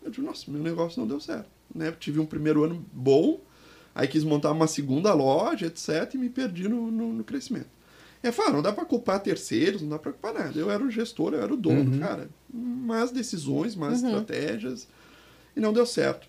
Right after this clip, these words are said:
Speaker 1: Mas aquilo me questionava muito, né? Eu digo, pô, se é tão difícil ter um negócio, o que que leva as empresas de sucesso, né?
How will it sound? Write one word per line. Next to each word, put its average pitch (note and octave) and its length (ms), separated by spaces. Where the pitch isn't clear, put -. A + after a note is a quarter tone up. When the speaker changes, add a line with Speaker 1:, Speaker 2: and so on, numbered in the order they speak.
Speaker 1:
Mas A3 200
aquilo A#3+ 240
me B3+ 100
questionava B3 580
muito, G#3 400
né? D#3+ 160
Eu F#3+ 100
digo, F#3 180
pô, A3 100
se - 160
é F3 40
tão E4 280
difícil D#3+ 560
ter C#3+ 120
um D#3+ 100
negócio, D#3+ 480
o G3+ 80
que C4 180
que C4 160
leva G3 520
as A#3+ 160
empresas E3+ 340
de E3+ 80
sucesso, C3+ 580
né? E3+ 240